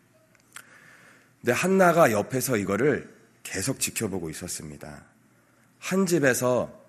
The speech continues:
같이 살았으니까요. 배가 불러올 때, 아이를 낳을 때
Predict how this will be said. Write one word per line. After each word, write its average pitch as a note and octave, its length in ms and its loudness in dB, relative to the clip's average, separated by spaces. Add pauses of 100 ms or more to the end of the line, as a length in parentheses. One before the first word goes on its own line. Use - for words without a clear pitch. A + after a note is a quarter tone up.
(160)
같이 - 260 -6
살았으니까요. E2+ 800 -10 (1200)
배가 G#2 320 4
불러올 G2+ 560 0
때, B2+ 360 2 (320)
아이를 F2+ 460 -4
낳을 E2 400 -6
때 C3 340 0